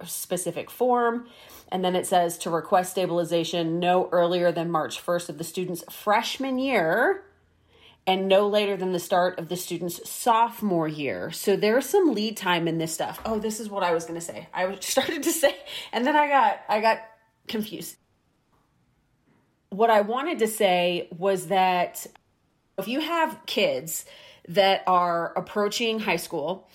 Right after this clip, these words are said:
and you are continuing to move with your family, our s-, family specifically,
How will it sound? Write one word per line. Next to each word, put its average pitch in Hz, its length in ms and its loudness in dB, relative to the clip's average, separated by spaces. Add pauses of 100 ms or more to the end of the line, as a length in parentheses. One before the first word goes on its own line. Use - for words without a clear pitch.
(400)
and 185 680 0 (200)
you 190 840 0 (180)
are 175 680 2 (180)
continuing 196 680 0
to 180 360 4
move 185 480 0
with 180 140 -6
your 180 100 -2
family, 175 520 -2 (500)
our 269 480 4 (240)
s-, - 180 -8
family 196 480 0
specifically, 202 920 -4